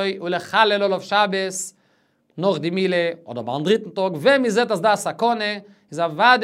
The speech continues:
מיט דער דאווה, השער חולה, שיש בו סכנה, וואס אפילו א איד, מעג אים ווארעם אין וואסער שבת, דא מוז ער נישט טאקן גוי,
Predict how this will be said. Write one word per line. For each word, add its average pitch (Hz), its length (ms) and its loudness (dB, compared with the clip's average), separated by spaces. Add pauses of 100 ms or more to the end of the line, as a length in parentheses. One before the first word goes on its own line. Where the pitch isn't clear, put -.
(600)
מיט 247 180 0
דער 226 80 2
דאווה, 214 360 6
השער 220 340 2
חולה, 220 320 -2
שיש 208 180 -4
בו 185 120 -4
סכנה, 220 460 -4 (580)
וואס 175 120 -8
אפילו 226 280 0
א 208 60 6
איד, 240 420 4 (360)
מעג 226 200 -2
אים 220 100 0
ווארעם 233 360 4
אין 214 140 -2
וואסער 214 260 2
שבת, 202 340 0
דא 208 80 -6
מוז 202 200 -6
ער 202 40 -10
נישט 196 120 -10
טאקן 208 300 -6
גוי, 196 300 0